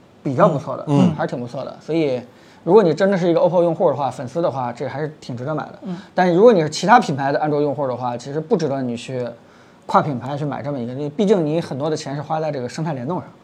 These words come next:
Speaker 2: 对，
Speaker 1: 嗯。
Speaker 2: 嗯。这位朋友说，这个笔第三方应用会适配吗？A S D。
Speaker 3: oppo 是开放了这个 Pen 的那个S D K，但是，
Speaker 1: 嗯。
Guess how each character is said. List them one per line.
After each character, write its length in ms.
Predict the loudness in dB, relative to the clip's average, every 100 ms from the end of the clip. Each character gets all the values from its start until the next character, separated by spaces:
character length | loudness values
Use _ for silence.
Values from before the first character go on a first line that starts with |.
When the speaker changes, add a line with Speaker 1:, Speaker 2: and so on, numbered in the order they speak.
| _ -4
Speaker 2:
对， 120 | -2 -2
Speaker 1:
嗯。 160 | -8 -10 -12
Speaker 2:
嗯。 180 | -10 -10 -16 -20 _ _ _ -20 _ -20 _ _ -20 _ -20 -20 -20 -20 -2
这 220 | 6 8
位 60 | 8
朋 240 | 6 6
友 380 | 8 8 8 4 -6 -14
说， 540 | -12 -8 4 6 8
这 80 | 8
个 80 | 4
笔 240 | 2 -10 -6 0
第 100 | 4
三 220 | 6 6
方 160 | 4
应 140 | 4 2
用 140 | 2
会 120 | 2
适 180 | 0 0
配 200 | 0 0
吗 180 | 0 -2 -4
？A 80 | 2
S 120 | 4
D。 60 | 6
Speaker 3:
oppo 460 | 4 6 8 6 4
是 340 | 0 0 0
开 400 | -2 4 8 8
放 260 | 8 6 6
了 120 | 2
这 80 | 2
个 100 | 0 -4 -6
Pen 240 | -2 0
的 120 | 0
那 120 | -2 -2
个 140 | -4
S 200 | -4 -6
D 120 | -4
K， 340 | 0 0 0 -2
但 140 | -2 2
是， 280 | 2
Speaker 1:
嗯。 60 | 0